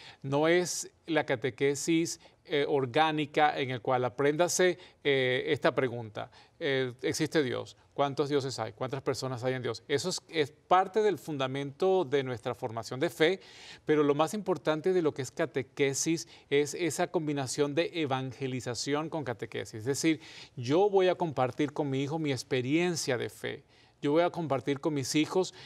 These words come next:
mi experiencia de Dios, lo que yo he sentido, lo que he vivido. Pero he vivido una experiencia negativa. Pues esa experiencia negativa en la cual usted no ha tenido Dios en su vida, compártala. Es una manera de comenzar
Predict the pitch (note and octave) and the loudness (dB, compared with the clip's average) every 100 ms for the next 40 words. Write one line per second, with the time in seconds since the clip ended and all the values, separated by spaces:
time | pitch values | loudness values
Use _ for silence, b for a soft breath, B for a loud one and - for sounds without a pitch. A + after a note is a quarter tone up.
0 | B - D3 C#3 D3 C3 C3+ C#3+ C#3 F3+ | B -4 -2 0 0 0 0 -2 0 2
1 | D#3+ C3 B2 B2 A#2 A2 - B B C3+ | 2 0 0 0 0 -4 -12 B B -4
2 | C3+ C#3 A#2 C#3 D3 C#3 C#3+ B2 B2+ A#2+ | 0 -2 0 2 2 0 -4 -4 -4 -2
3 | A#2+ A#2+ C3 C#3+ C3 A#2+ A#2 _ - C3+ | -2 -2 -2 -2 -2 -4 -8 _ -4 0
4 | C3 C3+ C#3+ E3 F#3 F#3 F3+ D#3 D3+ C#3+ | 0 0 0 2 2 0 0 0 0 0
5 | F3 C#3 C3 F3 D3+ A#2 B B B C3+ | 0 2 2 2 2 -2 B B B -4
6 | C3 E3+ - F#3+ E3+ E3+ F3+ D3+ C3+ C#3+ | -2 -4 0 2 2 0 -2 0 0 -2
7 | C3 C#3+ D3 C3+ B2 C3 B2+ C#3+ D3 D#3 | 0 0 0 -4 -4 -2 -2 -2 2 2
8 | D3+ D3 B B - C3+ C#3+ D3 D3+ E3 | 2 -2 B B -8 -2 4 4 4 2
9 | D#3 D3 C#3+ D3 C#3+ C#3 D3+ D#3+ - - | 2 2 0 -2 -4 0 2 2 0 -10
10 | _ - C#3+ G3+ B3 - - - _ _ | _ -10 -4 0 0 -2 -10 -12 _ _
11 | C3+ - D#3+ D#3+ C#3+ D#3 D#3+ - C#3+ C3 | -6 -2 -2 0 2 2 0 0 -2 -2
12 | A#2 - D3 D3+ E3+ | -6 0 4 4 2